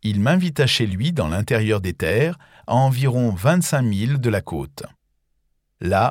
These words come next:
on allait me payer tout ce que l'on me devait, pourvu que j'attende quelques jours. Il m'avait en effet promis cent esclaves pour mes chevaux et mes marchandises. Avant de partir, il me fit présent d'une fille âgée de douze à treize ans,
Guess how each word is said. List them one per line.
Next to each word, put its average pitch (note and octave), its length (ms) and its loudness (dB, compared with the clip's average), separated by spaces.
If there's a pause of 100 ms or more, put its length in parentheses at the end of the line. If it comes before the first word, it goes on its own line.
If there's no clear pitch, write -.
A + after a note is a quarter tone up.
on A#2 160 0
allait C#3 180 2
me D3 140 2
payer B2+ 340 -2
tout G3 220 -6
ce G#3+ 160 -4
que C#3+ 140 -4
l'on B2+ 100 0
me A2+ 140 2
devait, G#2 400 -2 (320)
pourvu C#3+ 260 2
que D#3 140 0
j'attende C3 520 0
quelques A#2 300 -4
jours. D#2 460 -8 (920)
Il G2 140 -2
m'avait G#2 320 0
en A#2+ 100 2
effet A2 220 -2
promis A2+ 340 0
cent E3 340 0
esclaves C3 640 0 (280)
pour D#3+ 160 0
mes D#3+ 80 4
chevaux A2+ 500 0
et D#3 80 2
mes C#3+ 140 4
marchandises. E2+ 720 -2 (1400)
Avant D3 240 4
de E3+ 80 4
partir, D#3 720 0
il B2 120 0
me B2+ 120 0
fit - 180 -4
présent D#3 400 0
d'une A#2 220 0
fille F3+ 420 -2
âgée A#2 300 2
de G2+ 120 -2
douze D3 360 -2
à A#2+ 60 0
treize G2 280 -2
ans, G2 220 -2